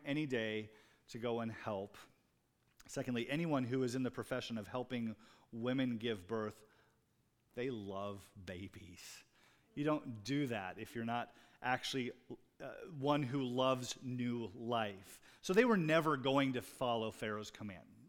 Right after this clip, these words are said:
Can we be honest? They weren't. These are not hardened soldiers that are going out on some kind of execution mission. These are midwives.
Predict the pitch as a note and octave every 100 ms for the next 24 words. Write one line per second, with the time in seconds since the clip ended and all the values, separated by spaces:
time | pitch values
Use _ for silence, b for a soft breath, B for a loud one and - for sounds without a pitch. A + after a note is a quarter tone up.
0 | _ - C#3+ C#3+ A#2+ C#3+ B2+ - C3+ C3
1 | G2 - B B E3+ G3+ G#3 G3 G3 B
2 | B B - F3+ F3+ F#3 F#3+ - - G3
3 | F#3 D#3 C#3+ C#3+ D3+ C#3+ C3+ D3 D#3 D#3
4 | D3+ D3+ D3 C#3 C#3 D3+ - D3+ D3 C#3
5 | B2+ - D3 - E3 C3+ A#2 G#2+ - G2+
6 | B2+ B B B B B F#3+ G3+ A#3+ A3+
7 | C4 A#3 G#2+ F2+ - -